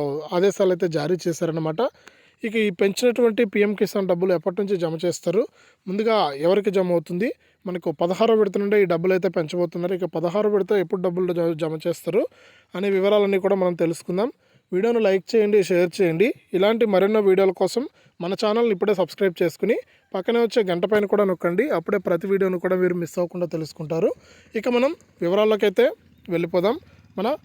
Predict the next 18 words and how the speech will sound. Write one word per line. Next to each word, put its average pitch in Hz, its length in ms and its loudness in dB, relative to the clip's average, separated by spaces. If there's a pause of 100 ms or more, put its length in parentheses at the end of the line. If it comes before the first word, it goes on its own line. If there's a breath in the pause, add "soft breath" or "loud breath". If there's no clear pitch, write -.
(240)
దేశవ్యాప్తంగా 240 720 2
అలాగే 220 300 4 (320)
రాష్ట్ర 175 280 -2
వ్యాప్తంగా 214 440 0
ఎవరైతే 180 260 2 (100)
రైతులు 170 300 0
ఉన్నారో 175 240 2 (380 soft breath)
వారందరికీ 202 520 0
కూడా 226 140 2 (120)
కేంద్ర 185 280 0
ప్రభుత్వం 214 380 2 (380 soft breath)
అదిరిపోయే 240 480 2 (100)
ఊహించని 226 440 0
శుభార్తను 185 400 -2
అయితే 175 220 -2
తీసుకొచ్చిందండి. 170 640 -2 (460 soft breath)
ఎవరైతే 214 320 2 (100)
మనకు 226 220 0